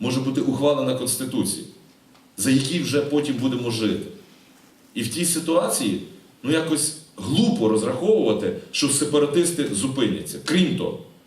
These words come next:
Свобода завжди говорила: з Москвою не можна розмовляти мовою слабкості. Москві не можна давати обсмоктувати пальчик, бо вони відкусять руку по лікоть.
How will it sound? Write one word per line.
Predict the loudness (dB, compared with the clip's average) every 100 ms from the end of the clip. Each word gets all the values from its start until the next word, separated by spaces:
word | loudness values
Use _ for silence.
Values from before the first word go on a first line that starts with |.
| _ _ -10
Свобода | -4 -2 2 2 2
завжди | 2 2 2 2 -2 2 4
говорила: | 4 4 2 2 2 0 -4 -10 -18 -20 -20 _ _ -4
з | -2 0
Москвою | 2 2 -2 -4 4 4 4 2
не | 0
можна | 2 2 2 2
розмовляти | 4 4 2 0 2 2 0 0 0
мовою | 4 4 4 4 4
слабкості. | 2 0 -2 -4 -8 -10 -14 -20 -20 -20 _ _
Москві | -2 0 0 0 4
не | 6
можна | 6 4 2 2 0
давати | 2 2 2
обсмоктувати | 0 0 -2 -2 0 0 0 -2
пальчик, | 0 0 2 -2 -4 -6 -14 -20 -20 _ _ _
бо | 2
вони | 4 4
відкусять | 4 2 2 2 2 2
руку | 2 2
по | 2 2
лікоть. | 4 4 2 -4